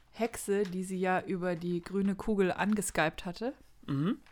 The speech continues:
Speaker 1: Und beschwert sich, dass die Hexe keine gute Arbeit geleistet hat mit den Zombie-Faunen.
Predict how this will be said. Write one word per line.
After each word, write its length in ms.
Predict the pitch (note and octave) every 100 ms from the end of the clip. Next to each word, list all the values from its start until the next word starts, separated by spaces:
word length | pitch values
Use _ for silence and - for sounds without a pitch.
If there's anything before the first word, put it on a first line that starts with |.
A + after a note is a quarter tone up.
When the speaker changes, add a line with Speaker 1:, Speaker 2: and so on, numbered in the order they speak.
| - -
Speaker 1:
Und 640 | G#3+ G#3 G3+ G3 G3+ G3+
beschwert 440 | G3+ - A3+ A#3+
sich, 400 | A#3+ A3 A3 G#3+
dass 180 | A3 G3
die 100 | G3+
Hexe 260 | G3 G3 G3
keine 240 | G3 F3
gute 240 | E3+ F3+ F#3+
Arbeit 360 | G#3+ G#3 G3+
geleistet 600 | G3+ F#3+ F#3+ F#3+ - F#3
hat 200 | G3 F#3+
mit 140 | F3+ F3+
den 140 | F3
Zombie-Faunen. 1500 | - G3 G3 F#3+ F#3 F#3 F3+ G3 F3+ F#3 F3+ F3+ F3 F3 F3